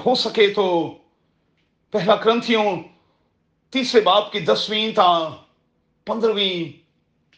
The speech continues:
آیات پر ضرور غور کریں۔ قادر خدا آپ کو بڑی برکت دے اور آپ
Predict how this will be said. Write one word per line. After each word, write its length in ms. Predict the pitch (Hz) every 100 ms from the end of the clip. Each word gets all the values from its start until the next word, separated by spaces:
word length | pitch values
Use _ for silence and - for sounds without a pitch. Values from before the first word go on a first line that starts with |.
| -
آیات 460 | 165 170 185 196 175
پر 220 | 180 165 147 143 - _ _ _ -
ضرور 560 | 131 160 220 254 226 160 123 - _ _ _ _ _ -
غور 300 | - 160 170 165
کریں۔ 340 | 185 196 - _ _ _ _ _ _ _ _ _ _ -
قادر 240 | 220 254 -
خدا 220 | 214 214 262 208 - - - - _ _ -
آپ 140 | - -
کو 80 | 185
بڑی 300 | 202 294 247
برکت 360 | 175 170 190 147
دے 120 | 180 202
اور 100 | 202
آپ 260 | 180 190